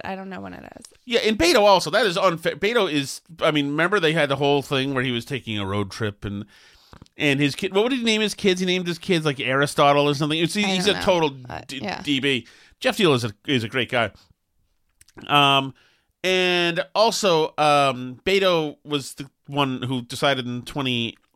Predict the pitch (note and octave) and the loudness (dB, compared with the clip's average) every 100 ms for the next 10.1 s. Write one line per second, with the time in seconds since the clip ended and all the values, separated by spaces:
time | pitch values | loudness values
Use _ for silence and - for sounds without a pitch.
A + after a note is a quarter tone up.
0 | _ - - D#3 C3+ A2+ A#2 - A#2+ A#2+ | _ -20 -12 -6 -4 -4 -6 -10 -8 -4
1 | C3+ B2+ B2 G#2+ A#2+ A#2+ B2 - A2 A2 | -6 -6 -6 -4 -6 -6 -8 -6 -10 -10
2 | - A2+ G#2+ G2 F#2 - G#2 G#2+ - - | -8 -4 -4 -6 -10 -16 -16 -16 -16 -20
3 | - B2 G#2+ G#2 G#2 G#2+ G2 G#2+ G2+ G#2 | -8 -6 -4 -8 -8 -8 -8 -10 -8 -6
4 | G2+ - - - - - - - - D#3 | -6 -12 -14 -12 -14 -18 -20 -8 4 6
5 | C#3 B2+ B2 D3+ B2+ F#3+ B3+ E3+ - _ | 8 6 2 -4 -2 -2 -2 -6 -20 _
6 | _ _ _ - F3+ F3 E3 C#3 C#3 C3 | _ _ _ -4 2 4 2 0 -2 -2
7 | B2 A2 G#2+ _ - C3+ C3 B2 B2 A2 | 0 -2 -2 _ -14 -10 -6 -6 -2 0
8 | - F3 B3+ C#4+ B3+ A3 - - _ _ | 2 2 2 4 4 4 -4 -20 _ _
9 | _ _ _ _ _ - E3 F3 A3 G3 | _ _ _ _ _ -2 0 0 0 2
10 | F3 | 0